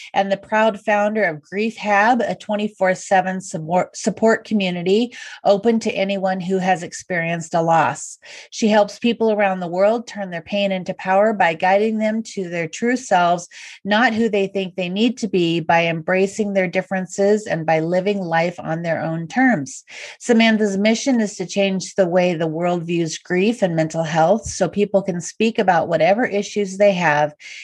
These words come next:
and get the help they not only need, but deserve without fear of judgment, labels, and repercussions. In her free time, you can find Samantha with her pups on one of their outdoor adventures. Music f-,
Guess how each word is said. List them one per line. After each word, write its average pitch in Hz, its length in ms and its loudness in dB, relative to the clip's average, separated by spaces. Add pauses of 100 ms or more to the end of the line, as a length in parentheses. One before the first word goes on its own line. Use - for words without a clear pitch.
and 190 120 2
get 190 180 0
the 185 60 0
help 202 440 2
they 196 160 2
not 175 220 -2
only 165 280 -6
need, 185 480 -2
but 196 180 2
deserve 165 640 0
without 170 460 -2
fear 170 240 2
of 151 140 -2
judgment, 202 600 0 (300)
labels, 170 520 0
and 160 120 -6
repercussions. 160 880 0 (320)
In 202 160 0
her 196 160 4
free 262 220 2
time, 247 320 2
you 233 100 2
can 196 200 -4
find 175 260 -6
Samantha 175 500 -2
with 170 180 -2
her 165 140 0
pups - 540 0
on 160 240 -2
one 160 140 0
of 156 120 -2
their 160 140 2
outdoor 156 440 2
adventures. 196 720 -2 (320)
Music 208 440 2 (220)
f-, 190 100 -10